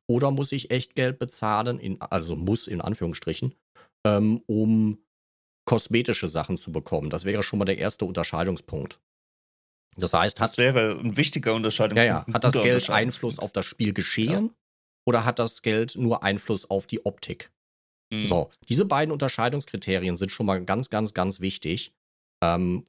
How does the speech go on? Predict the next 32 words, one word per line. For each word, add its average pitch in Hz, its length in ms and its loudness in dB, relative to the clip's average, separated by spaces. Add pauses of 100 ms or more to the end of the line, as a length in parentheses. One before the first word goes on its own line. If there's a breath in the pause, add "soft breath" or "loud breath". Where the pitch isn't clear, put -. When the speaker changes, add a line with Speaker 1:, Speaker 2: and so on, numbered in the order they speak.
Speaker 1:
um 101 160 -4
zu - 140 -4
sagen, 92 440 0
okay, 107 560 -2
ähm, 90 600 -4
das 98 180 -2
ist 92 160 -6
jetzt, - 400 -4 (220)
sag 92 220 0
ich 90 140 -2
mal, 85 460 0 (360)
äh, - 40 -20
wenn 80 100 -6
spielrelevant 95 680 -2
ist, 80 200 -6 (260 soft breath)
höher, 110 400 0 (180)
äh, 92 180 -2
schwieriger 107 500 -2
einzustufen, - 640 -6
als - 180 -4
wenn's 87 180 -4
nur 87 100 -2
kosmetisch 85 540 -2
ist. - 320 -18 (520)
Weil, 101 500 4
ich 95 120 -10
sag - 160 0
mal 113 120 2
so, 110 180 2
man 95 180 0
ist - 180 -8
eher, 101 460 0